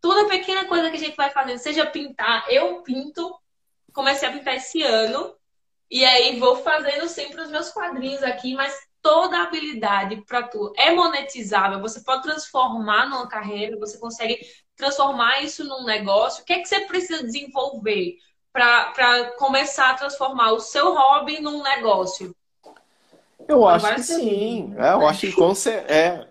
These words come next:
Speaker 2: Não, <laughs> é, foi mais <laughs> Mas passa tão rápido, tem doze minutos ainda.
Speaker 1: Não
Speaker 2: Ah,
Speaker 1: é?
Speaker 2: tá. Tipo assim,
Speaker 1: Muito
Speaker 2: só
Speaker 1: rápido.
Speaker 2: doze minutos, na verdade. Então, eu acho que sim, eu acho que,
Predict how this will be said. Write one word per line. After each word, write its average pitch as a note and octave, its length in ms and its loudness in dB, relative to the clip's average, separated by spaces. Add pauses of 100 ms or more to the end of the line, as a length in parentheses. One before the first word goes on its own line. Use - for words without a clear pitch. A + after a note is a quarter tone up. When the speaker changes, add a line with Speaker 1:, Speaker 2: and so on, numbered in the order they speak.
(120)
Speaker 2:
Não, E3+ 320 6
<laughs> E3 40 -2
é, E3 300 4
foi E3 160 -2
mais D#3+ 240 -4
<laughs> C4+ 1120 2
Mas D#4+ 180 4
passa A3+ 280 -4
tão A3 260 -4
rápido, C#3+ 680 -8
tem D#3 180 -4
doze F3+ 340 -6
minutos E3+ 440 -8
ainda. D#3+ 440 -2
Speaker 1:
Não A3 220 4
Speaker 2:
Ah, - 20 8
Speaker 1:
é? D4 160 6
Speaker 2:
tá. - 260 2
Tipo - 200 2
assim, D#4 200 2
Speaker 1:
Muito - 0 -
Speaker 2:
só F3+ 300 2
Speaker 1:
rápido. - 20 0
Speaker 2:
doze F3+ 340 -2
minutos, C#3 320 -10 (120)
na A#2+ 60 -16
verdade. A2+ 460 -10 (520)
Então, D3+ 440 -2
eu C#3 180 0
acho F3 240 0
que A#3 80 -14
sim, E3+ 420 -12
eu B2 120 -6
acho B2 240 -6
que, B2 600 -6